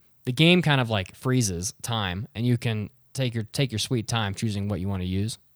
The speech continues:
So you can be like, "Oh, I wanna use, you know, whatever, bus-, like, bur-, burst or whatever the hell his, his attacks are," and then he'll do them. So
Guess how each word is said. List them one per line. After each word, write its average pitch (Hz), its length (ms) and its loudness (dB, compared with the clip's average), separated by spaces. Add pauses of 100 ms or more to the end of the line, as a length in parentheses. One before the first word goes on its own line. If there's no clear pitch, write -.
(520)
So - 120 -2
you 110 80 2
can 104 80 0
be 104 60 2
like, 104 120 0
"Oh, 104 120 4
I 98 80 2
wanna 101 180 0
use, 95 400 0 (720)
you 95 100 -4
know, 82 200 -4 (100)
whatever, 110 320 -2
bus-, 113 720 -2
like, 98 200 -4 (160)
bur-, 120 300 0
burst 139 540 8
or 123 60 2
whatever 123 200 4
the 113 100 4
hell 113 300 8
his, 107 220 4
his 107 200 2
attacks 107 380 2
are," 101 200 2
and 101 80 0
then 98 80 0
he'll 92 120 0
do 104 160 2
them. 87 220 -2 (560)
So 110 600 4